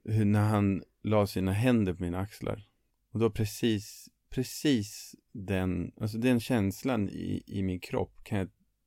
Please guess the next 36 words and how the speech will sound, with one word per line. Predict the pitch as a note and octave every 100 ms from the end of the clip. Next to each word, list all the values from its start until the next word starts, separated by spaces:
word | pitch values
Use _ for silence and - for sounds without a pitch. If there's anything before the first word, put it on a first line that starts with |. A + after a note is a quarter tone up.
| - - - _ _ _
tänka | - G2+ G2
tillbaka | G#2 A2 D3 G#2+ - -
till. | - G2 - _ _ _ _ -
För | B2+
det |
var | A#2+
precis | - G#2 - A2+ F2+ -
vad | F2+
jag | E2
behövde. | F2 G2 - - _ _ _ _ _ _ _
En | A2 A2 F2
annan | - A2+ G2+ G#2+ G#2+
man | A#2 A2 G2 G2+
som, | - G2 F#2 - _
som | - G2+ G2
la | F#2 F2+
liksom | F#2 F2+ - F#2+
armarna | - F#2+ F2+ G2+ F#2+
runt | G#2 F#2+ -
mig | - F#2+ - _ _ _ _ _ _ -
och | G#2 F#2+
till | - F#2+
slut | F#2+ F#2
bara | F2+ F2
gav | F2+ F2
mig | F2
en | E2+
stor | - F2 E2+
kram. | - A2 - - _ _ _ _ _ _ _ _ _
Det | A#2
var | B2
precis | - G#2+ - A#2 G2+ -
vad | F#2+
min | F2 E2+
kropp | - A2 G2+ _ _ - _
bara, | - G#2 G2 F2